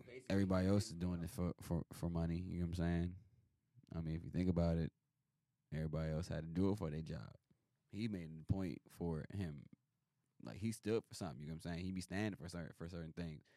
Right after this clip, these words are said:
He stood up for a point where he not, I'm not getting that shot, bruh. I was like, okay. But think about it, bruh.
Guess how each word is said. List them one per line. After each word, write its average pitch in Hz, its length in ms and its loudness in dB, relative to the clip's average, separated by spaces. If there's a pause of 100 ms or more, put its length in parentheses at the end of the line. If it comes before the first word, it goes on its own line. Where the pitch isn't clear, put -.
(100)
He 135 120 -4
stood 156 280 6
up 135 100 6
for 127 140 4
a 113 40 -2
point 127 240 2
where 107 140 2
he 120 160 2
not, 139 280 -2
I'm 120 180 4
not 95 180 4
getting 92 200 -2
that 85 180 2
shot, 92 260 4 (100)
bruh. 110 220 6 (3000)
I 104 100 -4
was 113 180 -2
like, 95 360 0 (580)
okay. 104 400 2 (1200)
But 92 280 0 (960)
think 131 180 2
about 98 280 4
it, 62 100 -6
bruh. 95 240 0